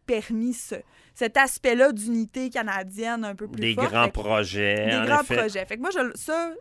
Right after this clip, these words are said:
Speaker 1: pour lui, cette semaine, même si c'est pas facile du
Speaker 2: Mhm.
Speaker 1: côté des négos, je pense qu'il a quand même marqué un bon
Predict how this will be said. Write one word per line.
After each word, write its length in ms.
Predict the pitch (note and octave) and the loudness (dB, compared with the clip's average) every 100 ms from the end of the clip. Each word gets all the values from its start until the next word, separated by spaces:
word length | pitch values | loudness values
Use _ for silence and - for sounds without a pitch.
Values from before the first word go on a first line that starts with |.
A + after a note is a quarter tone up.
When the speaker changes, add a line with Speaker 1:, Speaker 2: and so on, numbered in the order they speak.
| - _ | -18 _
Speaker 1:
pour 200 | B3+ B3+ | -4 -2
lui, 200 | A#3+ C4 | 0 -2
cette 220 | D4 A#3 A3 | -2 -4 -4
semaine, 320 | A3+ A3+ B3+ | -2 -2 -2
même 160 | A3+ | -4
si 180 | A3+ B3 | -8 -10
c'est 120 | A#3 | -10
pas 160 | A3 A3 | -8 -6
facile 300 | G#3 G3+ C4+ | -6 -6 -6
du 60 | B3 | -4
Speaker 2:
Mhm. 40 | A#3 | -4
Speaker 1:
côté 260 | C4 F#3+ | -2 -4
des 140 | G#3+ A3 | -6 -6
négos, 460 | G3 F#3+ G#3+ B3+ - _ _ | -8 -8 -6 -8 -12 _ _
je 60 | - | -6
pense 200 | A3+ - | -4 -4
qu'il 160 | A3 | -6
a 60 | G3 | -4
quand 160 | G3+ | -4
même 160 | G#3 A3 | -6 -4
marqué 320 | G#3 F#3 A3+ | -4 -6 -8
un 80 | G3+ | -8
bon 140 | F#3 | -10